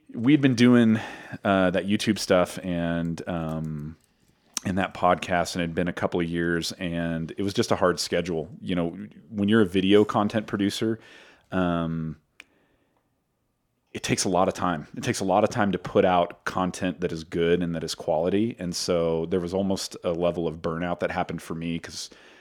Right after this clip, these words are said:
I was doing a lot of the, the editing and social media and audience interaction and all that.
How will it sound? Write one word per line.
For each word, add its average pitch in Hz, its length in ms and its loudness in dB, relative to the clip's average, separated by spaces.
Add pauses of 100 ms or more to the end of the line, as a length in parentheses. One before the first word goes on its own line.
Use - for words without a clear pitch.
(140)
I 98 60 -2
was 92 140 -2
doing 95 160 -2
a 90 40 -2
lot 85 220 0
of 78 160 -10
the, 78 400 -4
the 98 180 -4
editing 107 540 2
and 82 340 -6
social 107 360 0
media 92 520 2
and 85 240 -6
audience 95 400 0
interaction 85 480 -6
and 85 120 -8
all 85 140 -6
that. 82 260 -6